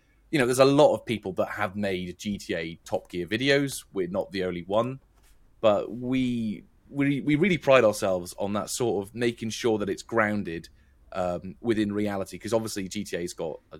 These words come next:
a, you know, a plethora of flying cars and all sorts of silly vehicles, but we like to sort of keep it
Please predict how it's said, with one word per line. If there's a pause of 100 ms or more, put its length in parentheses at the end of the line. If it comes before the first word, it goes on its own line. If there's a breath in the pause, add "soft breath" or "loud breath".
(160)
a,
you
know,
a
plethora
of
flying
cars
and (1160 loud breath)
all
sorts
of
silly
vehicles,
but
we
like
to
sort
of
keep
it